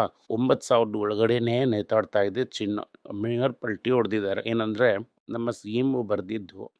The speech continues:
ನಾವೆಲ್ಲ ಪ್ರೆಷರ್ ಹಾಕಿದ್ದು, ಸೌತ್‌ಗೆ ಮಾತ್ರನೇ ಗೋಲ್ಡ್ ಮೇಲೆ ತುಂಬಾ ನಂಬಿಕೆ ಇದೆ. ಅದರಿಂದ ಸೌತ್ ಇಂಡಿಯಾದಿಂದ ಹಾಕಿದಂಥ ಪ್ರೆಷರಲ್ಲಿ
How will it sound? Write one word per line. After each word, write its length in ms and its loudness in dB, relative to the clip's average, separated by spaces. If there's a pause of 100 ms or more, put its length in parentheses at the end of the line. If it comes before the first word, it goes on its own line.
(840)
ನಾವೆಲ್ಲ 480 4
ಪ್ರೆಷರ್ 440 0
ಹಾಕಿದ್ದು, 600 0 (640)
ಸೌತ್‌ಗೆ 500 0
ಮಾತ್ರನೇ 520 2
ಗೋಲ್ಡ್ 340 4
ಮೇಲೆ 280 0
ತುಂಬಾ 340 -4
ನಂಬಿಕೆ 500 -2
ಇದೆ. 460 -6 (540)
ಅದರಿಂದ 340 2
ಸೌತ್ 420 4
ಇಂಡಿಯಾದಿಂದ 460 2
ಹಾಕಿದಂಥ 640 0
ಪ್ರೆಷರಲ್ಲಿ 880 -4